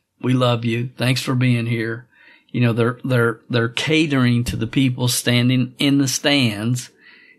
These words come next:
and, and outside in the parking lot tailgating, not the people on the court playing the game. And then, you know, a lot of it comes down to fear and desire.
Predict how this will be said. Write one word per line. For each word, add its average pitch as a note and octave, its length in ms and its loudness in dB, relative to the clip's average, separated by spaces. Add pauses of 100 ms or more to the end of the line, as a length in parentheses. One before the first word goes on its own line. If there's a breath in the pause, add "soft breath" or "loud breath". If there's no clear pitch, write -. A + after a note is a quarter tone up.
(120 loud breath)
and, A#2+ 260 -4
and B2 140 0
outside B2+ 580 0
in A#2 140 2
the A2+ 80 -2
parking B2+ 420 -2
lot A#2 300 -2
tailgating, A#2 720 0
not B2 280 2
the C3 60 -4
people B2+ 360 0
on A#2+ 140 2
the A2 60 -4
court B2 340 0
playing A#2+ 280 2
the G#2+ 80 -4
game. B2 600 0 (680 loud breath)
And C3 280 -4
then, B2+ 380 -4 (200)
you D3+ 160 -2
know, B2+ 120 -2
a B2+ 60 -2
lot C3+ 200 0
of D3 120 -2
it C3+ 60 -6
comes C3+ 220 -2
down B2 180 0
to B2 80 0
fear B2 320 0
and A#2 100 0
desire. A#2+ 600 -2